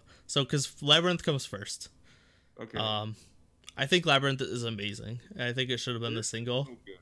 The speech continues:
Speaker 1: It's, it's like a nice mix-up of their usual song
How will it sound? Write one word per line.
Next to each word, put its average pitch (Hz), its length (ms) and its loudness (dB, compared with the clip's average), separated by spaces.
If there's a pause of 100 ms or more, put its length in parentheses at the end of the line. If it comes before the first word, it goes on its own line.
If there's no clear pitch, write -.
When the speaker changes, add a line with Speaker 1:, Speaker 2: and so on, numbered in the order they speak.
(840)
Speaker 1:
It's, - 440 -4 (100)
it's 170 220 -4
like 180 180 2
a 180 100 6
nice 160 400 2
mix-up 135 600 0
of 131 160 -4
their 123 100 2
usual 127 560 0
song 156 540 -4